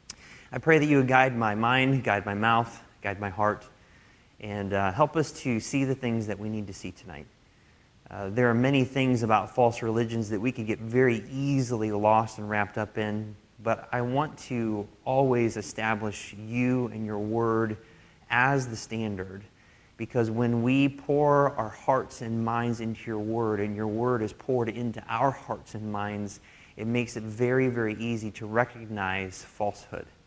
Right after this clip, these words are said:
It makes it very easy for us to have the discernment needed to know what is true and what is not.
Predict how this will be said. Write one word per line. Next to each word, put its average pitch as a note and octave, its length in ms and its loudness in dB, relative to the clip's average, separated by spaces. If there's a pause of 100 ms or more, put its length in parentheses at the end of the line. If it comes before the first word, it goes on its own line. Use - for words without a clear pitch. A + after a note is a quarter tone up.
(440)
It A2+ 60 -6
makes A2+ 220 -2
it F#2+ 60 -8
very A#2+ 380 0
easy C3 400 0
for A#2 160 -4
us A2 140 -4
to A#2 80 -2
have G#2 160 -2
the G#2+ 40 -2
discernment G#2+ 600 -4
needed G#2+ 420 -4
to - 140 -12
know A#2+ 480 2
what G#2 240 0
is G#2 160 -6
true D#3 480 -2
and A#2 100 -2
what A2 100 -2
is G2 140 -6
not. F#2+ 420 -10